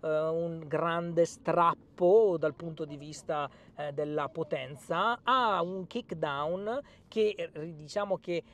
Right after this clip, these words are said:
rilascia tutta la, eh, parte di potenza del motore. Per quanto riguarda poi gli spazi interni devo dire che sono abbastanza generosi, eh, soprattutto mi ha sorpreso il portaoggetti,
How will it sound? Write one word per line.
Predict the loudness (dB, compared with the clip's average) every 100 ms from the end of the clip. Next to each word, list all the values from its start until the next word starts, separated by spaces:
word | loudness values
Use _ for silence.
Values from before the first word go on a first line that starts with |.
| -8
rilascia | -6 -4 0 2 2 0 -4 -2 0 0 -2 -6
tutta | -10 -16 -8 -2 0 0 -2
la, | -2 -2 -2 -2 -4 -4 -8 -14 -12
eh, | -4 -2 -2
parte | 2 4 2 0 0 0 -2
di | -8 -10
potenza | -8 -2 0 0 -2 -4
del | -4 -2
motore. | -4 -2 0 2 2
Per | 2
quanto | 0 -2
riguarda | 2 2 2 2
poi | 2 2
gli | -4
spazi | 0 0 0 -6
interni | -4 -2 -2 -2 -6
devo | -4 -4
dire | -2 -2
che | -2
sono | -4 -6 -4
abbastanza | -4 -2 -2 -2 -4 -6 -6 -4 -4
generosi, | -2 -2 0 0 -2 -4 -6 -6 -6 -8 -12 -18 -4
eh, | -4
soprattutto | -2 -2 0 0 -2 -8 -8 0 4 6 6 4 2 0 -2
mi | -6 -4
ha | -4
sorpreso | -4 -4 -6 -4 -2 -2 0 -2
il | -2 -6 -6 -6
portaoggetti, | -4 -4 -4 -6 -6 -8 -10 -12 -18